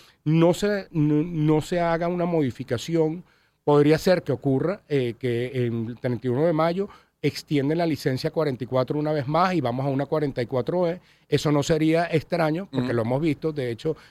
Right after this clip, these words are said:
Speaker 1: cuando uno ve la, la licencia que se otorgó en el año dos mil diecinueve era para que en un lapso no mayor de seis meses cesaran operaciones. Ya vamos por cinco años en esta historia y la propia declaración de el, del embajador Palmieri te da a entender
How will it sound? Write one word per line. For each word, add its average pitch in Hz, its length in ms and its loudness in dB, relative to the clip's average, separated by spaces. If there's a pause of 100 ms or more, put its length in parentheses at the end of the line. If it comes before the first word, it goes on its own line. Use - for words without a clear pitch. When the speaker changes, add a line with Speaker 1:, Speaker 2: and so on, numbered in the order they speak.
(220)
Speaker 1:
cuando 131 260 2
uno 196 160 4
ve 190 240 2 (220)
la, 135 200 2 (120)
la 120 160 0
licencia 156 480 -4
que 196 80 -8
se - 100 -6
otorgó 135 320 -2
en 123 60 -2
el 117 100 -4
año 123 180 -4
dos 170 100 -2
mil 147 120 -4
diecinueve 165 540 -2
era 151 240 4
para 170 180 0
que 131 60 -4
en 120 80 -4
un 131 160 2
lapso 156 320 0
no 160 100 0
mayor 165 340 0
de 127 140 -4
seis 123 180 -6
meses 165 360 -4 (260)
cesaran 143 560 2
operaciones. 110 680 -2 (240)
Ya 123 140 2
vamos 120 220 0
por 180 160 -4
cinco 147 400 -2
años 170 300 -4
en 131 120 -4
esta 120 160 -6
historia 165 420 -2 (320)
y 185 160 2
la 156 180 4
propia 151 340 0
declaración 147 800 -2 (300)
de 120 540 0
el, 120 400 -4
del 117 160 -2
embajador 110 400 -2
Palmieri 185 420 -2
te - 140 -4
da 127 80 2
a - 20 0
entender 160 520 0